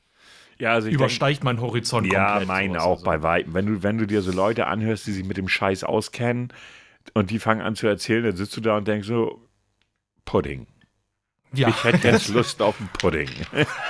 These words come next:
Speaker 2: Ja, viel, viel,
Speaker 1: Es ist
Speaker 2: ja.
Speaker 1: irgendwie so, ja, ganz ehrlich, ich hab da mal so eine Diskussion verfolgt, das war so, da, wo ich echt gedacht hab, sorry, ich, da, da bin ich jetzt raus. Ne, das ist so, da
Speaker 2: Mhm.
Speaker 1: könnt ihr euch von mir aus auch über Quantenmechanik unterhalten, da verstehe ich genauso viel.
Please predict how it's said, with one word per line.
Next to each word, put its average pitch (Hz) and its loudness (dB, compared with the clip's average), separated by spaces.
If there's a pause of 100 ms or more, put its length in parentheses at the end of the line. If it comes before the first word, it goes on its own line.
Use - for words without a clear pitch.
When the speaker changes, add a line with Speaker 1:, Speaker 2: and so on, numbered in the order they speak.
(280)
Speaker 2:
Ja, 123 4
viel, - -6
viel, - -4
Speaker 1:
Es 120 2
ist 117 2
Speaker 2:
ja. 107 2
Speaker 1:
irgendwie 135 0
so, 117 0
ja, 117 0
ganz 123 -4
ehrlich, 127 0
ich 120 0
hab 127 -2
da 127 2
mal 113 0
so 113 -2
eine 113 -2
Diskussion 113 -2
verfolgt, 110 -2
das 101 -4
war 95 2
so, 92 0 (540)
da, 95 0
wo 101 0
ich 95 -2
echt - -4
gedacht 98 0
hab, 92 -2
sorry, 98 0
ich, 80 -10 (360)
da, 98 0 (260)
da 98 2
bin 117 -2
ich 120 -4
jetzt 101 -2
raus. 95 -2
Ne, 95 -2
das 98 -2
ist 98 -8
so, 104 2
da 98 2
Speaker 2:
Mhm. 98 -4
Speaker 1:
könnt 104 2
ihr 107 2
euch 98 -4
von 101 -4
mir 110 2
aus 107 -2
auch 110 0
über 95 0
Quantenmechanik 85 -2
unterhalten, 80 0
da 92 2
verstehe 85 -2
ich - -8
genauso 92 0
viel. 58 -10